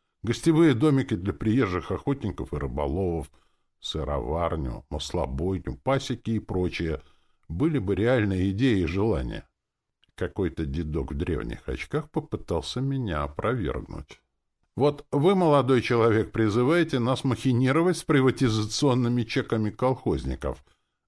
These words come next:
С превосходством взглянул на меня поверх очков. "А знаете ли вы, что Верховным Советом принят закон об именных приватизационных счетах, которые будет невозможно продать,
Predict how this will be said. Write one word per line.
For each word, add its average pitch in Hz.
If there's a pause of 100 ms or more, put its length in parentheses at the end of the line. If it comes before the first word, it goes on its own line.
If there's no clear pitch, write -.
(220)
С -
превосходством 85
взглянул 85
на 101
меня 85
поверх 76
очков. - (640)
"А 92
знаете 147
ли 98
вы, 87
что -
Верховным 87
Советом 78
принят 65
закон 147 (340)
об -
именных 107
приватизационных 104
счетах, 110 (500)
которые 80
будет 92
невозможно 87
продать, 90